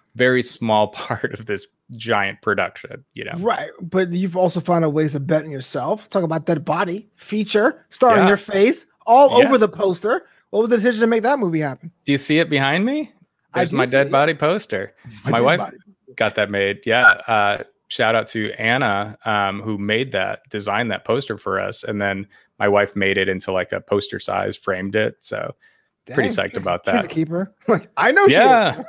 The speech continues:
Speaker 2: <laughs>
Speaker 1: Yeah, yeah. Um,
Speaker 2: Yeah.
Speaker 1: she's always been very supportive. No, I mean, for the movie, I just, I wrote it and, uh, just knew it was something that I could possibly shoot on my own. And it was kinda like exactly what I was saying. I wanted to get together with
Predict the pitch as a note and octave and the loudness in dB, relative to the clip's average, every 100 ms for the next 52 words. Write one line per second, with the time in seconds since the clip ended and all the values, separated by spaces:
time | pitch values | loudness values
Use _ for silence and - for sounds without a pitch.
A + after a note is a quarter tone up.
0 | - C#4+ - D4+ F#4 F4 G4 G4+ G4+ F#4 | -2 -2 0 -2 -2 -6 -6 -8 -10 -10
1 | E4 - - - B2+ A#2 G2+ - C#3+ B2 | -12 -12 -20 -6 0 0 0 -2 -4 -6
2 | A#2 - - B2 A2 G#2+ G2+ G2+ - - | -8 -10 -4 0 0 0 -2 -2 -2 -2
3 | G#2 F#2+ A#2+ G#3+ G3+ D3 D3+ C3+ - C#3 | -2 0 2 4 4 4 2 0 0 0
4 | B2+ C3+ E3+ D3+ A2 A#2 C#3+ D3 - _ | 0 0 0 0 2 2 2 0 -4 _
5 | _ _ - A2 B2+ D3+ E3 D#3 - - | _ _ -4 0 4 4 4 2 -2 -6
6 | A#2+ A#2 A2+ A2+ A2 - A#2 G#2+ G#2 G#2+ | -2 0 0 -2 -6 -6 0 2 2 0
7 | A#2+ B2 C3+ A#2 G#2+ A#2+ A2 A#2 G#2 G2 | -4 -2 -2 -2 -4 -6 -4 -4 -2 -2
8 | F#2+ - - G#2+ G2+ - G2+ G2 G#2 G#2 | -2 -6 -6 -6 -6 -4 -2 -2 -6 -8
9 | - G#2+ G#2 G2+ F#2 F#2 A2+ G3 G#3 - | -6 -4 -2 -2 -4 -4 -2 -4 -6 -4
10 | G#2+ G2+ G2 G#2+ G2+ G#2 - A#2+ A#2+ A2 | -2 -2 -2 -4 -6 -8 -6 -2 0 -2
11 | G#2+ A#2+ G#2+ G#2 A2 G2+ F#2+ - G#2 G2 | -4 -8 0 0 2 0 0 0 -2 -2
12 | F#2+ G2 F#2+ F#2+ G2+ G2 - G2 F#2+ F#2+ | -2 -2 -2 -4 -4 -6 -4 -2 -2 -2
13 | F#2+ F#2 | -4 -8